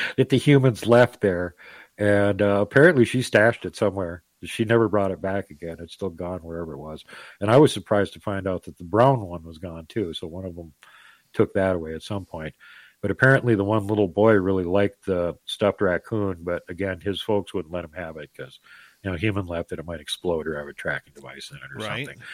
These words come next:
Speaker 1: So they made him bring it back again. But apparently he gets to go back and play with it if he wants to.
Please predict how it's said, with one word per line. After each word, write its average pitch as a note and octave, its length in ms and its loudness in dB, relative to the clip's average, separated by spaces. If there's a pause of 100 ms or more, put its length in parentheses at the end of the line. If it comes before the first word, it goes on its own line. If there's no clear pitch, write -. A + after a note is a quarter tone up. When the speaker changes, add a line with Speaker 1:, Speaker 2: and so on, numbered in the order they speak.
(360)
Speaker 1:
So G#2+ 220 8
they G#2 140 10
made G#2 220 10
him F#2 80 4
bring F#2+ 180 0
it F#2 140 -6
back F#2+ 300 2
again. D#2+ 240 -8
But E2+ 120 -2
apparently G2+ 340 0
he A#2 160 0
gets A#2 200 6
to - 80 -4
go G2 100 2
back F2+ 260 -2
and D#2+ 120 -16
play F#2+ 260 0
with E2 260 -6
it - 120 -18 (300)
if F2+ 120 -12
he F#2 100 -6
wants F2 380 -8
to. - 240 -12